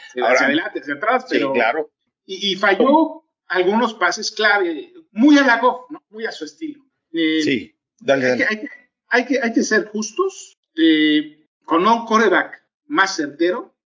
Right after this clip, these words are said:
Speaker 1: podrías hasta haber perdido el partido.
Speaker 2: Sí.
Speaker 1: Pero, pero no importa, lo, lo importante es contra quién, cuál es tu rival de cada semana. Y, y Goff es un quarterback limitado,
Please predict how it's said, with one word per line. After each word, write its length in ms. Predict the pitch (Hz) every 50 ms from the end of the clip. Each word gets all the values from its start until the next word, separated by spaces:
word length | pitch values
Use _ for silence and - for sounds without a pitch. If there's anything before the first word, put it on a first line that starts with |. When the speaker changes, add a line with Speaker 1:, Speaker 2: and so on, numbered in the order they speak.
| _ _
Speaker 1:
podrías 340 | - 139 135 - 147 - -
hasta 180 | - - - -
haber 200 | 143 160 180 -
perdido 360 | - 147 131 123 139 156 151
el 100 | 120 107
partido. 260 | - - - _ _ _ _ _
Speaker 2:
Sí. 100 | 165 160
Speaker 1:
Pero, 800 | 175 165 160 160 156 156 156 160 160 156 160 - - - _ _ _ _ -
pero 520 | 185 185 185 185 - - - - - - _ 165 180 _ _ -
no 120 | 190 226
importa, 520 | 254 247 240 269 277 285 269 269 233 202 175
lo, 160 | 165 185 175
lo 80 | 185 208
importante 560 | 214 214 226 226 - - 277 311 294 302 320
es 100 | 320 -
contra 360 | - 285 214 - - - -
quién, 320 | - - 202 220 226 - -
cuál 180 | - 214 247
es 140 | 269 262 -
tu 100 | - 240 170
rival 440 | 151 139 131 156 160 320 - - _ _ _ _
de 80 | -
cada 160 | - - 156
semana. 480 | 147 - - 113 113 120 120 110 - _ _ _ _ _ _
Y, 540 | - 175 170 175 170 170 170 170 170 170 -
y 100 | 165 160
Goff 260 | 160 - 233 240 233 - - - - _ _ _ _
es 140 | - 165 -
un 80 | 208
quarterback 320 | - 208 214 208 208 208 -
limitado, 520 | 196 175 151 143 131 135 151 135 - -